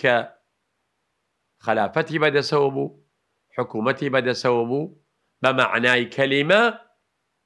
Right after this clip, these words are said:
خۆی لەبیر چوو. خۆی وەلانە، نەکەر خۆی، خزمەکانی، ماڵ و مناڵی نەئەخستە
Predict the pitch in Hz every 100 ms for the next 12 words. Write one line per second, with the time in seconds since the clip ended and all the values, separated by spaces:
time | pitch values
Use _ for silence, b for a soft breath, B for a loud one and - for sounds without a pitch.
0 | _ _ _ _ _ _ _ _ - 196
1 | 202 170 165 165 - - _ _ _ _
2 | _ _ _ _ _ _ _ _ _ _
3 | _ _ - - 202 175 170 151 110 78
4 | _ _ - 143 202 240 202 151 120 80
5 | _ _ _ _ _ _ _ _ _ -
6 | 151 151 151 156 113 73 - _ _ _
7 | _ _ _ _ _ _ 135 143 147 147
8 | 156 190 208 226 226 247 _ _ _ _
9 | _ _ _ _ - 131 196 170 - -